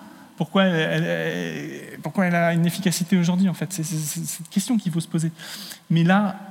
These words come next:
nous, on pense que l'Esprit Saint, qui est Dieu lui-même, agit à travers cette parole. On sait que quand on lit un texte, ou quand on ouvre un texte comme ça pendant une prédication, ou quand on lit un texte de manière,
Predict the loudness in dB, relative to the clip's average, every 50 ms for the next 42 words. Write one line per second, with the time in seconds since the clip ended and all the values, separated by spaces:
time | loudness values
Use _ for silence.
0 | -12 -4 2 4 6 8 8 8 8 8 6 4 4 2 2 0 -2 -2 0 2
1 | 4 4 2 2 -2 -4 -2 -2 0 0 0 0 -2 0 -2 -2 0 2 2 2
2 | 2 2 -2 -8 -18 -20 -20 -20 -20 -20 -20 -18 -18 -10 -2 0 2 4 4 2
3 | 0 -2 -8 -10 -4 -4 -4 0 2 4 4 6 6 6 6 6 6 6 4 4
4 | 0 -2 -10 -14 -16 -16 -18 -20 -20 -8 0 2 4 4 4 4 4 4 4 4
5 | 4 2 0 0 0 0 -2 -4 -6 -4 -4 -4 -4 -4 -6 -8 -10 -12 -20 -20
6 | _ -20 _ _ _ _ _ _ -20 -20 -20 -18 -10 -4 -4 -4 -2 2 2 2
7 | 2 2 2 0 0 0 0 -4 -8 -16 -20 -20 -20 -20 -10 -2 0 2 2 2
8 | 0 -2 -6 -14 -18 -20 -20 -12 -6 -2 0 2 4 4 4 4 2 2 2 0
9 | 0 0 -2 -4 -4 -2 0 2 2 2 4 4 4 4 4 4 4 2 0 2
10 | 0 -2 -2 -2 -4 -2 -2 -2 0 0 0 -2 -2 0 -2 -2 0 0 -2 0
11 | -2 -2 -2 -2 -2 -4 -4 0 0 2 4 2 2 2 2 2 2 2 4 4
12 | 4 4 4 2 2 0 -2 -2 -2 -4 -2 0 0 2 2 2 2 2 0